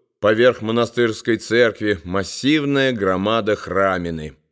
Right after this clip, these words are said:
Аббат, стоя напротив окна, в эту минуту любовался ею. Когда мы вошли, он торжественно указал на нее.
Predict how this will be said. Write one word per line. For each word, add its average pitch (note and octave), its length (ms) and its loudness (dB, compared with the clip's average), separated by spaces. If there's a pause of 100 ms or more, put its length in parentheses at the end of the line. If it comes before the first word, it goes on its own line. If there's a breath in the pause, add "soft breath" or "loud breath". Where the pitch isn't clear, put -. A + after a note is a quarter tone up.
(400)
Аббат, A2+ 520 0
стоя A#2+ 360 2
напротив G2+ 500 -2
окна, A#2+ 520 0 (560)
в A2 140 2
эту D3+ 200 2
минуту C#3 580 2 (100)
любовался G#2+ 760 2
ею. F2+ 520 -4 (420)
Когда A2 320 2
мы A2 120 0
вошли, B2 440 2
он B2 160 2
торжественно B2 1200 0
указал A2 600 0
на G#2 140 -2
нее. G2+ 540 0